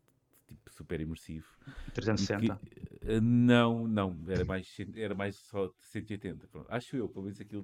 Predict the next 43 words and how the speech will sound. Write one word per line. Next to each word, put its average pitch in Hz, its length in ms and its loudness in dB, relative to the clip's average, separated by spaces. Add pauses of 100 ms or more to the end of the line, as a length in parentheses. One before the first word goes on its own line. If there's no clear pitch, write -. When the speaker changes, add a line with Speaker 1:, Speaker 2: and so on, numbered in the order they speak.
Speaker 1:
tinha, 107 240 -6
pelo 151 200 -4
menos 156 180 -2
aquilo 139 320 0
ocupava 127 440 -2 (280)
o 123 100 -8
campo, 135 260 -6
Speaker 2:
Uhum. 127 80 6
Speaker 1:
mesmo, 117 680 -4 (180)
um, 101 240 -8
olhando 104 300 2
para 101 120 0
cima 110 280 2
e 101 60 -2
para 98 100 -4
os 95 80 -4
lados, 107 240 2
ocupava 104 360 -2
o 95 60 -4
campo 90 300 -4
visual 95 300 0
todo. 80 260 0 (560)
Eh, 117 220 8
Speaker 2:
Ok. 123 80 -2
Speaker 1:
e 143 100 8
era, 143 120 10 (100)
e 135 80 6
era 135 100 8
mais 135 160 6
ou 143 60 8
menos 143 160 6
o 135 60 2
mesmo 131 280 6
género, 120 320 6
e 120 60 4
assim, 107 160 0
"Olha, 113 100 2
estão 127 160 -6
a 113 40 -10
fazer 113 300 0
uma 107 220 -2
nova 101 220 -2
cena." 95 500 -2